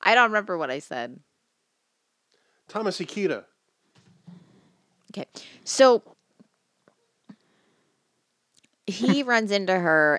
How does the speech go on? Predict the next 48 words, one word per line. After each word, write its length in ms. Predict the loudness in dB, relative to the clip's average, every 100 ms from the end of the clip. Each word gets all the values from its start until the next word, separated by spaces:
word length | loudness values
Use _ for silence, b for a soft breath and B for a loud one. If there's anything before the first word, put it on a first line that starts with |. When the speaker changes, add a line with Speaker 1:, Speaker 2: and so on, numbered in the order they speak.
| 2
Speaker 1:
Anyway, 320 | 2 2 -2 -2
it's 160 | 0
like 120 | 0 0
this 120 | -4
whole 180 | -4 -2
thing 280 | -2 -2
where, 120 | -4 -4
like, 220 | -6 -6
she 420 | -8 -4 -2 0
has 280 | 0 -2 -4
something 240 | -8 -12
that 160 | -12 -12
belongs 380 | -8 -6 -8 -12
to, 60 | -8
like, 180 | -8 -8
sh-, 80 | -14
he 280 | -12 -10 -6
drops 320 | -2 0 -2
something 680 | -8 -8 -8 -8 -10 -12 -20 _ _ _ _ -8
that 120 | -6
he 160 | -4 -4
thinks 240 | -6 -8
is 100 | -10
important, 540 | -8 -4 -4 -4 -8
but 80 | -8
it's 100 | -4
actually 300 | -4 -4 -10
just 220 | -12 -12
a 40 | -12
thing 380 | -8 -8 -8 -12
and 80 | -10
doesn't 220 | -10 -8
really 160 | -10
matter. 320 | -8 -8 -10 -4
Speaker 2:
His 240 | 4 4
teacher 280 | 4 2 4
gives 400 | 4 2 -2 -12 -10
him 460 | -2 0 0 -2
this 300 | -2 -2 -4 _ _ _ _ _ _ -2
Speaker 1:
Medallion. 640 | 4 6 6 2 -2 -2
Speaker 2:
looking 340 | -2 2 2 2
thing, 500 | 2 4 2 -2 -8 _ _ _ _ _ -4
and 80 | -2
he 60 | 0
says, 240 | 0 2
"Give 180 | 2 6
this 240 | 6 4 0
to 360 | 0 2 0